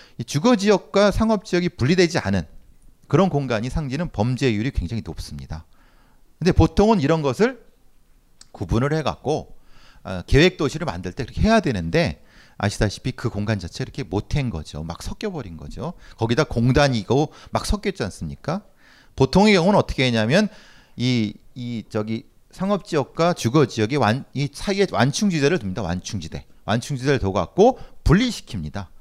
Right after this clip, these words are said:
그 녹지라든가 아니면은 뭐 다행히 관공서를 둔다든가 이런 방식을 둡니다. 그래야, 그렇게 돼야지 뭐가 되냐면 안전한 주거 공간, 그러니까 흔히 말하는 적당한, 적절한 형태의 주거 공간이라는 개념이 나옵니다. 근데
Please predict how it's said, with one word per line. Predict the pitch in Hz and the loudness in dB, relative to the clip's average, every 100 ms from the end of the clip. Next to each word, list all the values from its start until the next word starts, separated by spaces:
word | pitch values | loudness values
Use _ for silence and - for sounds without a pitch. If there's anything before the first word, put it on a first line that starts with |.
| - - | -20 -6
그 | 107 95 | -2 2
녹지라든가 | 123 - 190 151 95 110 110 | 2 2 2 4 2 0 0
아니면은 | 85 87 98 139 120 - - | -2 0 -2 -2 -6 -16 -16
뭐 | - | -8
다행히 | 90 92 92 98 95 - | -4 -2 -2 -6 -8 -12
관공서를 | - 123 139 165 147 131 101 | -8 -2 2 2 2 0 -2
둔다든가 | 101 85 80 87 90 98 | -4 -6 -4 -4 -4 -2
이런 | 120 165 131 | 0 0 -2
방식을 | 92 101 - 110 | -4 -6 -4 -6
둡니다. | - 92 85 80 82 - _ - - | -6 -6 -4 -4 -6 -8 _ -8 2
그래야, | 143 139 131 | 4 4 2
그렇게 | - - 131 165 | 0 -2 0 2
돼야지 | 131 120 107 139 120 | 4 4 4 0 -2
뭐가 | 92 107 | 0 -2
되냐면 | 95 123 165 - - - | 0 0 -2 -6 -20 -14
안전한 | - 123 147 175 175 | -6 -4 0 0 0
주거 | - 107 110 | -2 -8 -8
공간, | 92 90 | -8 -10
그러니까 | 101 - - - | -12 -14 -18 -10
흔히 | - 139 | -6 -2
말하는 | 127 123 | -2 -4
적당한, | - 123 - - - - 175 175 185 | -8 -12 -14 -20 -10 -2 0 0 -2
적절한 | - - - 185 170 | -2 -6 0 2 2
형태의 | 160 139 156 | 0 0 0
주거 | - 104 127 | 0 2 2
공간이라는 | 104 101 101 107 | 2 0 -2 -6
개념이 | - 82 82 101 | -8 -10 -10 -12
나옵니다. | - 143 147 - 82 | -12 -10 -10 -6 -2
근데 | 131 151 | 0 -2